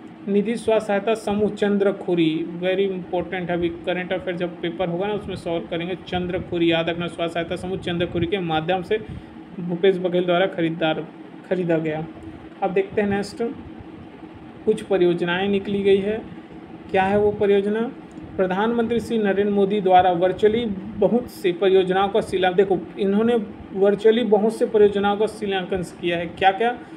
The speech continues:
सबसे पहले ये पूरा हर चीज़ करेंगे कि कहाँ कहाँ हुआ है। सबसे पहले तो नोक सोलर प्रोजेक्ट राजस्थान में इसका शिलान्यास हुआ था, virtually के माध्यम से हुआ। तो ये यहाँ पे कितना megawatt का सोलर प्रोजेक्ट लगा है?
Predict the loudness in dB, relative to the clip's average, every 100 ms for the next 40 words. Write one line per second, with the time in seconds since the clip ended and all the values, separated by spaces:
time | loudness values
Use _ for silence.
0 | -18 -4 -2 0 -2 2 4 4 0 2
1 | 4 4 2 -2 -6 -4 -2 0 0 -2
2 | -2 -2 -2 -4 -4 -4 -2 0 -2 -8
3 | -16 -18 -4 0 0 2 2 4 2 2
4 | 4 2 2 2 4 4 0 2 4 6
5 | 2 0 0 4 2 0 -8 -18 -14 0
6 | 2 4 0 -4 -2 0 0 2 0 0
7 | -4 -2 0 0 0 0 0 0 2 2
8 | 0 -2 -10 -2 2 2 2 2 2 0
9 | 0 2 2 0 2 2 2 4 8 8
10 | 6 2 -4 -4 0 2 4 4 6 4
11 | 2 0 -2 0 2 2 2 -2 0 0
12 | 2 0